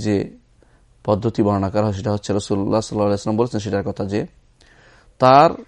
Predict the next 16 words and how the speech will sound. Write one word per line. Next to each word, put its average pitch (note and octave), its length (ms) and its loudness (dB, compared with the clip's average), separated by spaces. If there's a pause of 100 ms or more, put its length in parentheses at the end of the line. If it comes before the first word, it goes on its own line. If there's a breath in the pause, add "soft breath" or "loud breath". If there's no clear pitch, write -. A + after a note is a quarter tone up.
(540)
যেই C#3 300 2
সম্পদের D3 640 -4
সে B2+ 100 -4
যাকাত G2+ 340 -4
দেয়নি, C3+ 280 0
সম্পদটাকে D3+ 640 -4
বানানো G#2+ 380 0
হবে G2+ 300 -2 (640 soft breath)
সুজাআন D3+ 680 2 (100)
আকরা। - 340 -2 (1400 soft breath)
সুজা C3+ 420 2
শব্দের D#3 280 -2
অর্থ C#3 220 -4
হচ্ছে C#3 340 -6
সাফ, G2+ 380 -4 (840 soft breath)
সাফ। G#2 340 0